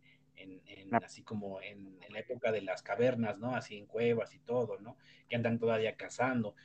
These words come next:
Speaker 1: ¿no? O sea, tenemos unos, unos estereotipos, ¿no? Como por decirlo aquí a nosotros, a los mexicanos,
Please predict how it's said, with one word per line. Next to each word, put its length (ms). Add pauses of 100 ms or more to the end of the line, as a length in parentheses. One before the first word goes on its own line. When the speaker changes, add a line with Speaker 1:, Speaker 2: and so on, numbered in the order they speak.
(180)
Speaker 1:
¿no? 140
O 80
sea, 240
tenemos 380
unos, 320
unos 260
estereotipos, 680
¿no? 180
Como 280
por 140
decirlo 560
aquí 300
a 80
nosotros, 500
a 60
los 120
mexicanos, 600